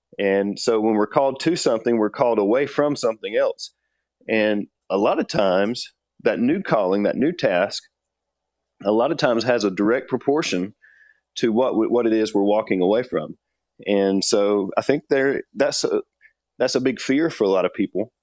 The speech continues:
'cause, you know, we want, you said, you mentioned earlier about comfort. You know, we're, we're comfortable with what we're familiar with.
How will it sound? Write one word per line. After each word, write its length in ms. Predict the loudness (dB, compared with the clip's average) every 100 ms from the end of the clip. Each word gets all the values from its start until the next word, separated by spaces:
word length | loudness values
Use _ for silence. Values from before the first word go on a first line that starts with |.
| _ _ _ _ _ -2
'cause, 160 | 0
you 100 | 2
know, 100 | 2
we 200 | 2 2
want, 300 | 2 0 0 -6
you 200 | -6 -2
said, 280 | 0 0 0 0
you 120 | 0
mentioned 320 | 2 0 2
earlier 260 | 2 2 2
about 240 | 0 -2
comfort. 420 | -2 -4 0 -4 -4 _ _ _ _ _ _ _ -2
You 80 |
know, 120 | 2 2
we're, 220 | 2 0
we're 180 | 0 -2 -4 _ _ _ _ _
comfortable 640 | -2 -2 -2 0 2 0 0
with 160 | 0
what 160 | 0 0
we're 100 | -2
familiar 520 | 0 0 0 0 2
with. 260 | 2 2 -2